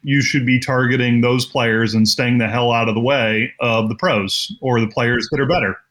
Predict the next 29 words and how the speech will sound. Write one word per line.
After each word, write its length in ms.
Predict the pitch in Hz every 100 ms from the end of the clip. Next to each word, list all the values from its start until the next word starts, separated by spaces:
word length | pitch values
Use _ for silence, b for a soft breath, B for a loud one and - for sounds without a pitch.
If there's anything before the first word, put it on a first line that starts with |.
| _ _ _ _ _ _ _ _ -
right? 260 | 120 123
And 120 | 135 127
so 140 | 151
when 140 | 135 143
I 80 | 156
sit 200 | - 151
down 180 | 143 135
at 80 |
the 100 | 120 110
table, 340 | 156 147 135
Aaron, 220 | 123 123
one 120 | 127
of 40 | 123
the 100 | 120
first 200 | 151 131
things 200 | 139 117
that 80 | 120
I 140 | 120
do, 240 | 123 120 113
and 80 | 120
maybe 180 | 123 123
you 60 |
should 160 | - 117
try 180 | 135 123
this 200 | 120 139
at 60 |
your 80 | -
next 320 | 117 117 - -
charity 260 | 151 123